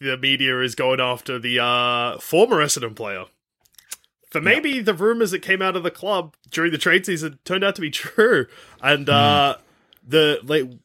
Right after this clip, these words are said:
Speaker 1: but when the media was taking, uh, his side over the Essendon Football Club, now in practice, when you've seen him allowed to do that, and it just doesn't work, all of a sudden Essendon are looking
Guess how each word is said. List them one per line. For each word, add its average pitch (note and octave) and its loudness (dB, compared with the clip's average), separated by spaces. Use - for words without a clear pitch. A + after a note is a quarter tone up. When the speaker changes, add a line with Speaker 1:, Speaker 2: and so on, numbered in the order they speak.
Speaker 1:
but C#3+ -2
when D#3+ 4
the D#3 0
media D3+ 2
was D3 2
taking, C3 0
uh, A2 -2
his D#3 2
side B2 0
over A#2+ 2
the A2+ -2
Essendon A#2 -4
Football A#2+ -8
Club, A#2 -6
now C#3 4
in B2+ -2
practice, C3 -2
when A#2 -8
you've A#2 -4
seen B2 -2
him A#2+ -2
allowed A#2 2
to A#2+ -2
do B2+ -2
that, G#2+ 0
and G2+ -14
it - -14
just A2+ -6
doesn't A2 -2
work, A2+ 2
all B2 2
of B2 4
a A#2+ -2
sudden A#2+ 2
Essendon A2+ 2
are A2+ 0
looking G#2+ -4